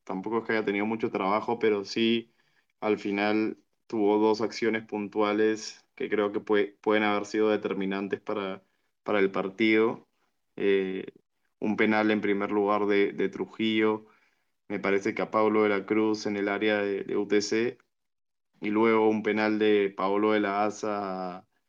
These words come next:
no, ahora no mi-, ahora mismo no recuerdo a quién fue exactamente, pero, pero de Paolo de la Asa contra un jugador de, de U T C. Eh, entonces a mí me parece por lo menos que,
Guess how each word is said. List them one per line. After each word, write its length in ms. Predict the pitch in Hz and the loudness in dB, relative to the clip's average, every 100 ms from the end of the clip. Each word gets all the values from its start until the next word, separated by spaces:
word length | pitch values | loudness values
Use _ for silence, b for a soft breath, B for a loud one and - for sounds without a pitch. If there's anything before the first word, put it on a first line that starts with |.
| _ _ _ _ _ _ _ b b b _ - | _ _ _ _ _ _ _ b b b _ -14
no, 160 | 107 113 | -4 -2
ahora 320 | - 107 117 | 2 4 4
no 120 | 120 | 4
mi-, 220 | 120 120 120 | 2 0 0
ahora 180 | 110 117 | 0 2
mismo 220 | 123 120 | 2 2
no 140 | 120 113 | 0 0
recuerdo 640 | 117 131 117 117 117 - | 0 0 2 2 0 -6
a 120 | 92 | -10
quién 240 | - 110 107 | -6 -6 -4
fue 180 | 107 107 | -4 -4
exactamente, 920 | - 104 - 107 110 113 123 147 - - | -4 -6 -4 -4 -4 -2 -4 -4 -8 -6
pero, 580 | 113 104 101 98 95 - | -2 -2 -2 -4 -8 -10
pero 180 | - 98 | -8 -4
de 80 | 98 | -4
Paolo 400 | 98 95 107 113 | -2 0 2 2
de 60 | 110 | 2
la 180 | 104 | 2
Asa 300 | 104 104 110 | 0 -2 -4
contra 280 | 110 107 98 | -4 -6 -2
un 200 | 101 107 | -2 -2
jugador 440 | 107 113 107 104 107 | -4 -2 0 0 2
de, 220 | 107 101 | 2 2
de 140 | - | -2
U 120 | 104 | -2
T 160 | 101 101 | 0 0
C. 360 | - 110 120 - _ _ _ _ _ _ | 0 -2 -2 -8 _ _ _ _ _ _
Eh, 720 | - 104 101 95 95 92 - - | 2 4 6 4 0 -4 -8 -14
entonces 420 | 101 107 104 107 | -4 -2 0 -2
a 60 | 107 | 2
mí 60 | |
me 200 | 113 117 | 2 2
parece 340 | 110 101 104 123 | 2 2 2 0
por 180 | 110 | -2
lo 120 | 107 101 | -2 0
menos 640 | 107 110 113 117 - - _ _ - _ _ _ 147 - | -2 -2 -4 -6 -10 -18 _ _ -20 _ _ _ -16 -2
que, 440 | 107 101 98 - | 0 2 0 -4